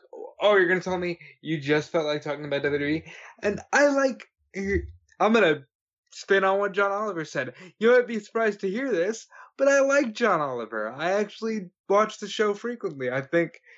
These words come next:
he's very funny. But you're gonna sit there and tell me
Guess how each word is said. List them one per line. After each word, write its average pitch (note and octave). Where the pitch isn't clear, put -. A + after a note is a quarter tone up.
he's F3
very E3
funny. G#3
But A#3+
you're F#3+
gonna G#3+
sit A#3+
there A#3
and G#3+
tell G#3
me D3+